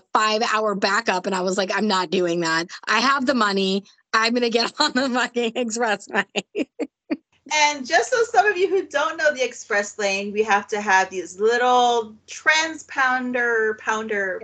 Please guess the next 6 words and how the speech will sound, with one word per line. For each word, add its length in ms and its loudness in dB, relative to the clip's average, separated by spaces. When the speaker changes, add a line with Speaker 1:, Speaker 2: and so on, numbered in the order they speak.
Speaker 2:
ponder, 600 -6
transponder 920 0
devices 760 -4
in 160 -8
your 140 -4
vehicle. 640 -8